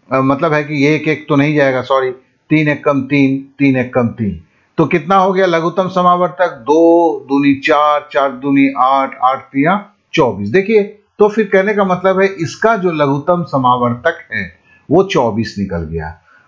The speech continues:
अब बोलता है कि हमें तो लघुत्तम समावर्तक निकालना था इस पूरे भिन्न का, तो मतलब ये जो पोर्शन है इसका हमें महत्तम समावर्तक निकलेगा। तो चलिए हम ले लेते हैं सात, इक्कीस, पैंतीस, उनचास का हम ले-,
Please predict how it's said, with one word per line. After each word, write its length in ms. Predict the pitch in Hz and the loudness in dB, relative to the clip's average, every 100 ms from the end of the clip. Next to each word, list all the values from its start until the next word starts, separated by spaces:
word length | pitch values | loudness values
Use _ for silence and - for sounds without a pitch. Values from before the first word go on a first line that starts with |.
| _ | _
अब 140 | 151 190 | -2 0
बोलता 340 | 196 196 208 | 2 2 0
है 180 | 208 220 | 0 0
कि 180 | 214 214 | 0 0
हमें 340 | 180 202 208 | 0 -2 -2
तो 80 | 220 | 0
लघुत्तम 460 | 185 151 156 208 202 | 2 0 0 -2 -4
समावर्तक 600 | 196 196 196 202 202 185 | 0 0 0 -2 -4 -8
निकालना 380 | 190 180 190 190 | -4 0 0 0
था 120 | 185 | 0
इस 180 | 185 180 | 0 0
पूरे 340 | - 180 190 | 2 6 6
भिन्न 300 | 165 180 180 | 4 2 0
का, 340 | 180 160 - _ _ - | 0 -2 -4 _ _ 0
तो 80 | |
मतलब 360 | 196 190 190 208 | 2 2 0 0
ये 360 | 151 135 165 233 | 2 4 4 4
जो 160 | 208 202 | 2 0
पोर्शन 460 | 190 180 - 180 | 0 -2 0 0
है 180 | 180 180 | 0 -2
इसका 320 | 156 - 170 | -6 0 0
हमें 300 | 151 180 208 180 _ _ _ 131 | 0 -2 -4 -6 _ _ _ 0
महत्तम 440 | 151 170 - 196 | 2 0 0 -2
समावर्तक 640 | 175 151 135 127 123 135 120 | -2 0 0 2 -2 -4 -2
निकलेगा। 580 | 117 110 104 92 90 - _ _ | -4 0 -2 0 -4 -10 _ _
तो 80 | 180 | -2
चलिए 300 | 160 185 185 | 0 2 2
हम 140 | 180 | 2
ले 120 | 170 170 | 0 -2
लेते 280 | 170 170 | -2 -2
हैं 120 | 170 160 | -2 -2
सात, 580 | - 156 156 156 151 | 0 2 2 2 0
इक्कीस, 420 | 160 - - 160 147 | -6 -8 -2 -2 0
पैंतीस, 440 | 156 147 143 156 143 | 0 0 -2 -6 -6
उनचास 480 | 151 139 143 143 - | -6 0 0 0 0
का 80 | 139 | -2
हम 240 | 139 135 | 0 -2
ले-, 100 | 131 | -4